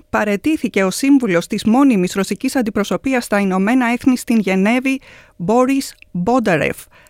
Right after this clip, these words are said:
λέγοντας δημοσίως πως ουδέποτε έχει νιώσει μεγαλύτερη ντροπή για τη χώρα του εξαιτίας της εισβολής στο έδαφος της Ουκρανίας.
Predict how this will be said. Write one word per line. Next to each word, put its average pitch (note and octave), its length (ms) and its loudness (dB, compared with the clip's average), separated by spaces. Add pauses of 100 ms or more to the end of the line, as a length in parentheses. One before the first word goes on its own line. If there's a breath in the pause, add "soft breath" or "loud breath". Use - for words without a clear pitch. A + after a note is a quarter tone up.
λέγοντας A#3 480 0
δημοσίως F#3 720 0
πως - 420 -2
ουδέποτε B3+ 640 -2
έχει B3 300 -2
νιώσει A3+ 380 0
μεγαλύτερη G3+ 640 0
ντροπή E3+ 320 -2
για A3 160 0
τη E3 100 -14
χώρα F#3+ 320 -2
του C#4+ 240 -4 (260 loud breath)
εξαιτίας A#3+ 540 -2
της - 220 -8
εισβολής F#3+ 560 -2
στο G#3+ 120 -2
έδαφος A#3 400 -2
της - 180 -12
Ουκρανίας. F#3+ 720 -2